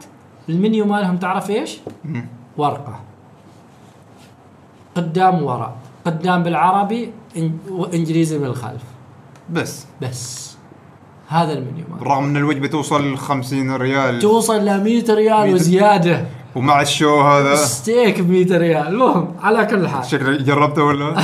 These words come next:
Speaker 1: <laughs> لا، خلاص، سالفة،
Speaker 2: إنزين.
Speaker 1: سالفة عادة.
Speaker 2: <laughs>
Speaker 1: المهم،
Speaker 2: إنزين.
Speaker 1: احنا دخلنا ويعني بيني وبينك.
Speaker 2: لا،
Speaker 1: على كل
Speaker 2: والله.
Speaker 1: حال.
Speaker 2: في، في دبي؟
Speaker 1: أيوة.
Speaker 2: مو ماشي، جالس تفرعته بشكل كبير. إنزين.
Speaker 1: صحيح.
Speaker 2: المهم.
Speaker 1: المهم.
Speaker 2: مم.
Speaker 1: ف-،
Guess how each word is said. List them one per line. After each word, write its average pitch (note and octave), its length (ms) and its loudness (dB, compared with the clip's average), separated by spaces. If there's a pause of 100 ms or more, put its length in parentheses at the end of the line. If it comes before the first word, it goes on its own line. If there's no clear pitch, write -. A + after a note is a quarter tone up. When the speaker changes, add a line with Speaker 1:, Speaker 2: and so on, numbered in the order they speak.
Speaker 1:
<laughs> A3+ 240 -2
لا، G#3+ 140 2
خلاص، F#3+ 380 -2
سالفة، F#3 420 -2
Speaker 2:
إنزين. C3+ 180 2
Speaker 1:
سالفة E3+ 280 2
عادة. D3+ 320 0 (400)
Speaker 2:
<laughs> B2 360 -2
Speaker 1:
المهم، A#3+ 500 2
Speaker 2:
إنزين. C3+ 400 0 (340)
Speaker 1:
احنا F#3+ 160 0
دخلنا F#3+ 380 -2
ويعني F#3 480 0
بيني F3 260 2
وبينك. D#3 400 2 (240)
Speaker 2:
لا، E3 80 4
Speaker 1:
على G#3 180 4
كل G#3 140 6
Speaker 2:
والله. G3+ 200 4
Speaker 1:
حال. E3 500 2
Speaker 2:
في، D#3 320 4
في C#3+ 200 2
دبي؟ E3 420 2 (140)
Speaker 1:
أيوة. C3 380 -6
Speaker 2:
مو C3 100 -8
ماشي، D3 260 -4
جالس C#3 280 -4
تفرعته A2+ 380 -4
بشكل G#2+ 220 -8
كبير. F#2+ 240 -10 (100)
إنزين. C3 180 -4
Speaker 1:
صحيح. A2+ 220 -2 (100)
Speaker 2:
المهم. A#2 340 0
Speaker 1:
المهم. G#3+ 120 0 (340)
Speaker 2:
مم. B2 240 -4 (1160)
Speaker 1:
ف-، D#3 540 0